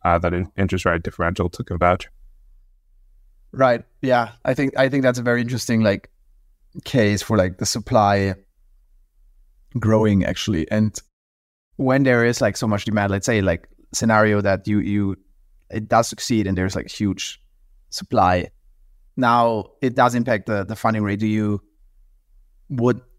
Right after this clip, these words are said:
Speaker 2: yeah, I guess that's also, like, an equilibrium where one is not clear. Where would that lie then if, if there's, like, just much more short demand from your end,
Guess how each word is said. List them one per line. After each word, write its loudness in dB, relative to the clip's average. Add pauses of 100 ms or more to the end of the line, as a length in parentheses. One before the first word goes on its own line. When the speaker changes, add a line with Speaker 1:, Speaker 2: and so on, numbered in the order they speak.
Speaker 2:
yeah, 4
I 2
guess 0
that's 0
also, 0
like, 0
an -4
equilibrium 0
where -2
one 0
is -6
not -2
clear. -2
Where 0
would -4
that 2
lie 0
then 0
if, -8
if -10
there's, -4
like, -2
just -4
much -2
more 0
short 0
demand -2 (480)
from 2
your 2
end, -2